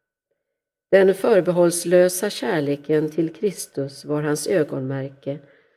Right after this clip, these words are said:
och som en kyrkans herde verkade han med kraft och klarsyn för att bygga upp församlingarna.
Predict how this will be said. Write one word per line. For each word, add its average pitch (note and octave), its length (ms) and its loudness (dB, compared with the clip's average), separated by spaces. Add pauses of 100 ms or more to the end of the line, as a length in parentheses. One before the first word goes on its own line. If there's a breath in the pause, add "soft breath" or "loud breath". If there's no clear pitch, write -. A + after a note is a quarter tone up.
(260 soft breath)
och F#3+ 120 -2
som G3 200 2
en G3 100 4
kyrkans F3 640 0
herde D3+ 460 0
verkade D3+ 560 -4
han D3 340 -6
med D#3 160 -6
kraft - 480 -6
och G3+ 160 -8
klarsyn C#3+ 800 -4 (480 soft breath)
för G#3 80 2
att G#3 180 -2
bygga G3+ 340 0
upp C#3 300 0
församlingarna. C3+ 960 -6